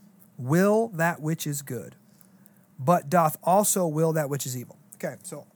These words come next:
here all it's saying is, just because God <clears throat>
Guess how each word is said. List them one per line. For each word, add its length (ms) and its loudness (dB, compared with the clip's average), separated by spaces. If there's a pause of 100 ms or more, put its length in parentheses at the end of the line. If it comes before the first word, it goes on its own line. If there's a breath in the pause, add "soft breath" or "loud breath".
(100)
here 320 -4
all 180 4
it's 120 0
saying 260 0
is, 200 -2 (720 soft breath)
just 220 -2
because 320 4
God 320 2 (320)
<clears throat> 480 -2